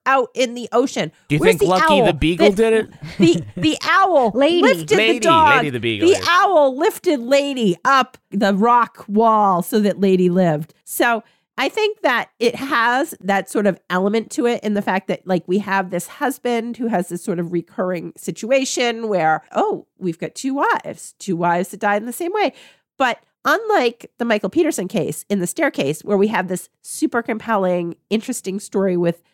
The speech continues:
Speaker 1: the behind-the-scenes defense attorney, with the behind-the-scenes case, this one, I don't find like it's that interesting to me in terms of the intrigue that's involved. I'm like,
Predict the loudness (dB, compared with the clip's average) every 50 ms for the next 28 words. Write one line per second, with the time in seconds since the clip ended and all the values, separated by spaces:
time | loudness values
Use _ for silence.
0 | _ _ _ _ _ _ -2 0 0 0 0 -2 -4 -8 -4 -4 -4 -2 -2 -4
1 | -4 -4 -4 -2 -2 -2 -4 -4 -8 -4 -2 -2 -2 -2 -4 -8 -12 -6 -4 -4
2 | -2 -2 -2 -2 0 0 0 -2 -2 -4 -4 -4 -4 -4 -4 _ -12 -10 -8 -8
3 | -6 -6 -4 -4 -4 -6 -8 -8 -10 -10 -10 -10 -16 -8 -4 0 2 4 4 4
4 | 4 4 2 0 -6 -14 -20 -20 -20 -20 _ _ _ _ _ -12 -10 -6 -2 -2
5 | -2 -2 -2 -2 -2 0 0 -2 -4 -6 -10 -12 _ _ _ _ _ -4 0 0
6 | 0 0 -2 -6 -6 -4 -4 -2 -2 -2 -4 -4 -6 -10 -10 -10 -12 -14 -14 _
7 | _ _ -8 -4 -2 -2 -2 -4 -6 _ _ _ -12 -10 -10 -8 -8 -10 -8 -6
8 | -8 -6 -6 -8 -8 -6 -2 0 0 2 2 0 0 -2 -4 -6 -6 -4 -2 0
9 | 0 0 -2 -4 -8 -8 -4 -2 0 2 2 2 0 -2 -4 -8 -14 _ _ -8
10 | -8 -8 -8 _ -6 -6 -6 -6 -8 -10 -8 -8 -6 -6 -6 -8 -8 -10 -8 -8
11 | -4 -2 0 2 2 2 0 -2 -4 -4 -2 -2 -2 -4